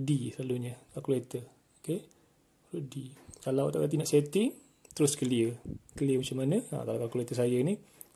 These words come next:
tekan shift, tekan clear ni lah. Kalau kalkulator awak mungkin lebih kurang sama je. Tengok macam mana.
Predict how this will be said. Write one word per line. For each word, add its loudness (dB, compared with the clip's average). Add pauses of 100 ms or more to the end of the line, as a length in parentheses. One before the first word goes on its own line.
(160)
tekan -6
shift, 2
tekan -2
clear -2
ni 2
lah. 2 (560)
Kalau -6
kalkulator -2
awak 6
mungkin 0
lebih 2
kurang 2
sama 0
je. 0 (160)
Tengok -4
macam -10
mana. -8